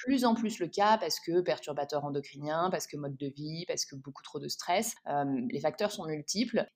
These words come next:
Et, euh, aujourd'hui, il y a beaucoup de femmes qui ont la trentaine à qui on dit, bah, vos ovaires ont déjà quarante, quarante-cinq ans, ça va être, euh, compliqué le sujet de, de la fécondité et de la maternité. Et donc, elles,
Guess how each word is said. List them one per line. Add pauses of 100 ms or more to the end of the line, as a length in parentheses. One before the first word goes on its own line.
Et,
euh,
aujourd'hui,
il
y
a
beaucoup
de
femmes
qui
ont
la
trentaine
à
qui
on
dit,
bah,
vos
ovaires
ont
déjà
quarante,
quarante-cinq
ans, (260)
ça
va
être, (140)
euh, (160)
compliqué
le
sujet
de, (320)
de
la
fécondité
et
de
la
maternité. (380)
Et
donc, (120)
elles,